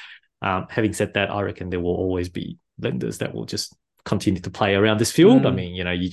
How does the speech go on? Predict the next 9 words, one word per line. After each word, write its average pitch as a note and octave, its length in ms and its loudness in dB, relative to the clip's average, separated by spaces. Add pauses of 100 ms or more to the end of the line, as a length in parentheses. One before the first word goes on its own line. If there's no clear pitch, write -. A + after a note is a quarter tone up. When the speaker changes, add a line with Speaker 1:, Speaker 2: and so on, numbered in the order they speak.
Speaker 1:
you G#2 100 -14
can't, - 280 -4
you G2+ 100 -8
can't - 260 -6
control F2 440 -4
what, F2 280 -6
uh, E2+ 280 -6
Speaker 2:
Mm. - 40 -14 (200)
Speaker 1:
what, G2 240 -6